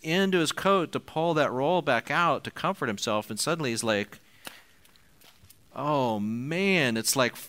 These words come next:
you know, Bilbo can't find the ring. It's, um, only this is positive, right? And, um, he's like, "Where is it?"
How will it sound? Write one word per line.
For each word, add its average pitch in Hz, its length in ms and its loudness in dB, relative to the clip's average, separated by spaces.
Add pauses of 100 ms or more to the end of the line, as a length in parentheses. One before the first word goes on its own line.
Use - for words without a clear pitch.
(140)
you 127 160 -2
know, 113 160 0
Bilbo 147 560 4
can't 139 320 -2
find 156 280 0
the 127 120 0
ring. 147 500 0
It's, - 400 2 (480)
um, 123 640 4
only 143 220 4
this 165 160 4
is 131 80 0
positive, 165 640 6
right? 151 380 6 (560)
And, 156 400 4
um, 131 480 2
he's 143 160 -2
like, 151 160 4
"Where 220 340 4
is 214 380 2
it?" 190 280 8